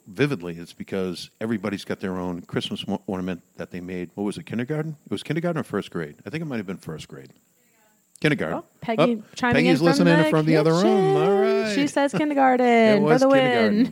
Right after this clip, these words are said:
Speaker 2: win.
Speaker 1: All right,
Speaker 2: I'll
Speaker 1: so
Speaker 2: take kindergarten for five hundred.
Speaker 1: So, Lauren, you and your three brothers all have the same Christmas ornament from
Speaker 2: Right.
Speaker 1: different years.
Speaker 2: Look at that cohesive.
Speaker 1: Yeah, yeah.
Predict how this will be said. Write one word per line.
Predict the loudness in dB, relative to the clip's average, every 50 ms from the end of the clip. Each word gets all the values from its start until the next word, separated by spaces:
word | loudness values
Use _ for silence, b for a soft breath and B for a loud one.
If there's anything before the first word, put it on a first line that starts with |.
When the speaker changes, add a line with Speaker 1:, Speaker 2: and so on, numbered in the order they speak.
| -4 -8
Speaker 2:
win. | -6
Speaker 1:
All | -4 -2
right, | -2 -2 -4 -2
Speaker 2:
I'll | -2 0
Speaker 1:
so | 2 2
Speaker 2:
take | 2 2 2
kindergarten | 0 0 0 2 2 0 0 -2 -2
for | -2 -2
five | 0 2 2 2 2
hundred. | 2 0 0 0 -2 -2 -4 -6
Speaker 1:
So, | -2 0 0 0 0
Lauren, | 0 -2 -2 0 0 0 0 0
you | 0 0 0
and | -2
your | -2 -2 -2 -4 -4
three | -6 -6 -6 -6
brothers | -4 -4 -4 -4 -4 -8 -8
all | -8 -8 -6 -6 -6
have | -6 -8 -10 -10
the | -12
same | -14 -12 -12 -10 -10 -12
Christmas | -8 -8 -10 -8 -8 -10 -10 -10
ornament | -12 -14 -14 -14 -16 -20 -14 _
from | -4 -4
Speaker 2:
Right. | -4 -2
Speaker 1:
different | -4 -8 -8 -8 -8 -6
years. | -6 -6 -6 -10 -14 -6
Speaker 2:
Look | -2 -2
at | 0 2
that | 2 0 0
cohesive. | -2 -4 -2 -2 -2 -4 -2 -4 -6 -6 -6
Speaker 1:
Yeah, | -6 -6 -6 -6 -8 -12 _ _ _ _ _ _ _
yeah. | -8 -8 -8